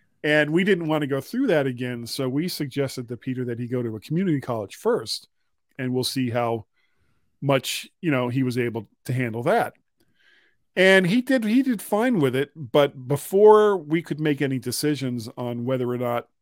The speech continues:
he was gonna go on to a, and I hate to say it like this, regular college, um, he ended up moving in with his girlfriend, Liza, who completely straightened his ass out.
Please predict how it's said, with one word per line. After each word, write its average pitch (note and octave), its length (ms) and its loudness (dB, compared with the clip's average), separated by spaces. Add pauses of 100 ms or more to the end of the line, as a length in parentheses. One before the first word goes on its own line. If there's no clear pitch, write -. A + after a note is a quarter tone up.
(680)
he C3 520 0 (160)
was C3 240 -4
gonna B2+ 160 -4
go B2 160 -4
on C3 200 -4
to A#2+ 360 -6
a, A#2 400 -8
and B2 260 -8
I C3 100 -6
hate E3 180 2
to A#2 60 -8
say C#3 160 -2
it A#2+ 100 -2
like A#2 180 -10
this, A2 320 -10
regular B2 720 -2
college, B2 680 -4 (680)
um, C3 500 2 (1300)
he E3 640 2
ended D#3 240 4
up C#3+ 200 6 (400)
moving E3 320 6
in D#3 280 2
with C3 280 2
his B2+ 200 -2
girlfriend, C3+ 480 0
Liza, B2+ 480 -2
who A2+ 340 -8 (460)
completely D3 720 -2
straightened A#2+ 480 -6
his A2 160 -10
ass A2 300 -6
out. A2+ 240 -6